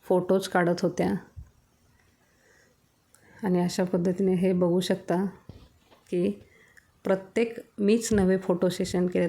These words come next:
तर प्रत्येक लेडीजने प्रत्येक कॉर्नरला असे आपले फोटो छान काढून घेतले आहेत.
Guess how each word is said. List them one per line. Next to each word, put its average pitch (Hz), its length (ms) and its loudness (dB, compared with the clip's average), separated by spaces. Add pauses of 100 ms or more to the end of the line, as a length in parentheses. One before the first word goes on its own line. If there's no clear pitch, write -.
तर 185 100 -2
प्रत्येक 190 480 -2
लेडीजने 185 460 2
प्रत्येक 180 460 -6
कॉर्नरला 180 560 0 (600)
असे 185 220 -2
आपले 185 180 0
फोटो 185 440 0
छान 190 240 0
काढून 175 360 2
घेतले 180 280 0
आहेत. 170 240 0